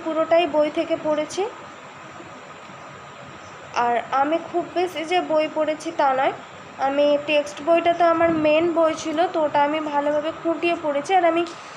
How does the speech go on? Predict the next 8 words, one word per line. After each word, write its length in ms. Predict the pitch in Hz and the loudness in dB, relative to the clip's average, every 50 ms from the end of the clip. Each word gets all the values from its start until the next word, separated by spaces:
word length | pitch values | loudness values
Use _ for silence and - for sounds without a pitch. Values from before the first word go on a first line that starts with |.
| - - - - | -16 -16 -8 -2
সামান্য 380 | - 339 320 320 339 349 359 381 | 0 2 4 4 4 4 4 4
হেল্পের 500 | 381 349 339 240 277 277 - 349 370 339 | 4 4 2 2 0 0 0 0 0 0
জন্য, 260 | 330 359 370 381 440 | 0 0 0 0 0
মানে 280 | 466 427 370 330 320 320 | 2 2 2 2 2 0
বিটিকিউর 600 | 294 320 311 320 330 320 311 - 349 349 349 302 302 | 0 -2 -4 -4 -4 -4 -2 0 0 0 0 -2 0
জন্য 380 | 359 359 370 370 381 440 523 571 - - - - - - - - - | 0 0 2 2 2 0 -2 -2 -6 -12 -16 -16 -16 -16 -14 -8 -2
ম্যামের 360 | 277 294 285 285 294 311 320 | 0 2 2 2 2 2 2
নোটসও 1000 | 320 311 302 294 302 330 320 - - - - - - - - 254 247 294 349 349 | 2 2 4 4 4 2 0 -4 -14 -16 -16 -16 -16 -14 -10 -4 0 0 0 0